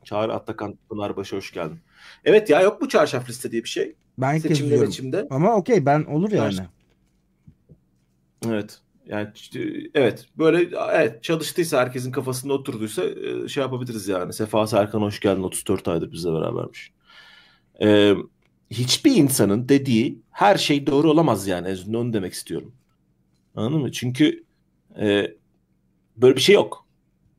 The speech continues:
Speaker 1: Ya bunu, bunu kabul edilen herhangi bir düzlemde ben zaten anlamıyorum.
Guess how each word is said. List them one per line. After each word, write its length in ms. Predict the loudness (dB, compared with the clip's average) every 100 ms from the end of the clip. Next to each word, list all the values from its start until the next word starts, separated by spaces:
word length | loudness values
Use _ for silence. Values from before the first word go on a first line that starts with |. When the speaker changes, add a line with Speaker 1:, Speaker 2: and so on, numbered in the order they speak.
| _ _
Speaker 1:
Ya 200 | -4 0
bunu, 360 | 2 6 4 4
bunu 260 | 2 2 2
kabul 300 | 2 4 4
edilen 380 | 4 2 0 0
herhangi 440 | 0 2 0 -2
bir 120 | -6
düzlemde 500 | -8 -2 0 2 2
ben 140 | 2 2
zaten 240 | 0 -2
anlamıyorum. 680 | -2 -2 0 0 0 0 -8